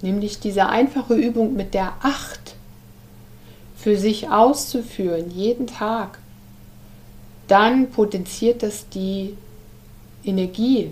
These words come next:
der Menschen. Und das beginnt, also da kommen dann auch die Ahnen zu uns aus ganz anderen Ebenen, aus ganz anderen Dimensionen, die Ahnenenergie und Ahnenkräfte,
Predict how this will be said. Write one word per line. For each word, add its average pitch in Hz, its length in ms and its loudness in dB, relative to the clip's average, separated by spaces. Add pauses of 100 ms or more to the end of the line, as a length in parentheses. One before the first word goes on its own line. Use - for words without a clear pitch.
der 170 100 -6
Menschen. 165 540 -6
Und 185 320 -2
das 185 340 -4 (300)
beginnt, 196 800 0
also 185 240 -2
da 185 240 0
kommen 220 340 0
dann 214 160 0
auch 190 220 0
die - 240 -8 (120)
Ahnen 220 560 2
zu - 200 -8
uns 233 560 -4 (280)
aus 180 220 -6
ganz 190 260 -2
anderen 190 540 -2
Ebenen, 233 460 -2
aus - 200 -8
ganz 185 240 -6
anderen 190 300 -6
Dimensionen, 175 680 -6
die 226 140 -6
Ahnenenergie 214 800 -2
und 185 80 -2
Ahnenkräfte, 202 720 -4